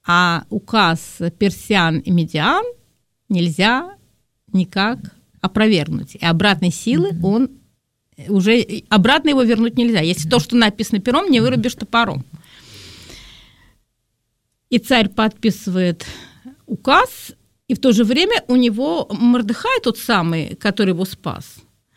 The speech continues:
Speaker 1: И Аман
Speaker 2: Дилемма.
Speaker 1: Дилемма.
Speaker 2: Мгм.
Speaker 1: Но он не задумывается об этом. Вот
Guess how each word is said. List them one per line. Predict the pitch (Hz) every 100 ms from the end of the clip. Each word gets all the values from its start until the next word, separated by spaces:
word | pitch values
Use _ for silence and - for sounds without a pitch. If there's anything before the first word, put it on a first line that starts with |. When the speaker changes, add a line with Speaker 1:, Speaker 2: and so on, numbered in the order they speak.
| _ _ _ _ -
Speaker 1:
И | 214
Аман | 226 262 226
Speaker 2:
Дилемма. | 254 202 165 139 143 170
Speaker 1:
Дилемма. | 180 175 285 294 190 160 151 160
Speaker 2:
Мгм. | 180 175 165 160 170 - - 233
Speaker 1:
Но | 262 311
он | 370 262
не | 330 330
задумывается | 370 415 392 233 185 175 165 165 165
об | 180
этом. | - - -
Вот | - 240